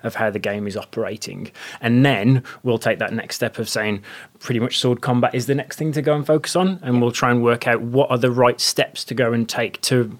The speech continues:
and realistically it's tweaking the experience. It's wa-, making the sword combat feel the way that, that it should. We don't expect to be in a scenario where players can't rely on the block. We wanna make sure that that sword play feels, um,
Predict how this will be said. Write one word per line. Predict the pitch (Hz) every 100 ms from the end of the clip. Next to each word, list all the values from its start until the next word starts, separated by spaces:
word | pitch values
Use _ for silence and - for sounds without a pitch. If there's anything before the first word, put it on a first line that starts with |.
| _
and | 131 123 127
realistically | 147 139 - - 113
it's | 110 -
tweaking | - - 139 135 - 117 113
the | 113
experience. | 107 - 113 107 104 95 -
It's | 113
wa-, | 123 120
making | 127 131 135 139 131
the |
sword | 123 139 120
combat | - 123 113 -
feel | - - 143 127
the | 117
way | 113 110
that, | 107 107 101 -
that | 104
it | -
should. | - 98 - - - - -
We | 131
don't | 143 143
expect | 123 - 165 -
to |
be | 123 120
in | 107
a |
scenario | - 120 113 107 107
where | 113 110
players | 110 123 110
can't | - - 120 120
rely | 113 120 117 113
on | 113 110
the |
block. | 101 120 117 - - - - - -
We | 127
wanna | 127 139 131
make | 123 117
sure | - 117
that | 110 -
that | 120 113
sword | 120 131 120
play | - 120
feels, | - - 117 110 113 - - -
um, | 117 104 104 104